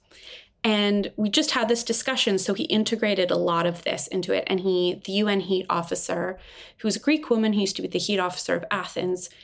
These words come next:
and other people have, have done this as well, as a story about heat officers around the world. What are we doing to make cities cooler? And it was not a fluffy story by any means. It was not a story that glanced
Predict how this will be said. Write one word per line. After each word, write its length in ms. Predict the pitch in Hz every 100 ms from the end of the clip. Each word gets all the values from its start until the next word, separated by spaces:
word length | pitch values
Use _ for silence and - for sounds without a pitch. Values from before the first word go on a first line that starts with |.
| - _ _ _
and 160 | 233 226
other 220 | 233 269
people 300 | 269 247 220
have, 140 | 196 175 -
have 200 | 202 202
done 180 | 196
this 160 | 196 196
as 160 | 202 185
well, 140 | 180
as 140 | 190
a 40 | 190
story 400 | - 208 202 202
about 440 | - 180 175 -
heat 280 | - - 208 -
officers 680 | 185 180 202 185 180 175 -
around 360 | 196 196 190 185
the 60 |
world. 480 | 180 180 175 175 185 - - - _ _ _
What 200 | 202 220
are 80 | 233
we 120 | 214
doing 240 | 196 185
to 60 | 185
make 220 | 175 170
cities 340 | - 170 175 175
cooler? 440 | - 185 - - - - -
And 100 | 320
it 60 |
was 160 | - 320
not 380 | 277 269 294 285
a 40 |
fluffy 400 | 254 190 185 254
story 420 | 226 - 180 208
by 160 | 208 175
any 280 | - 185 185
means. 440 | 170 165 175 175
It 60 | -
was 140 | 190
not 280 | 202 190 190
a 60 | -
story 580 | - 190 175 175 175 170
that 500 | 170 170 185 - - _ _ _ _ _ _ _
glanced 500 | 208 208 202 196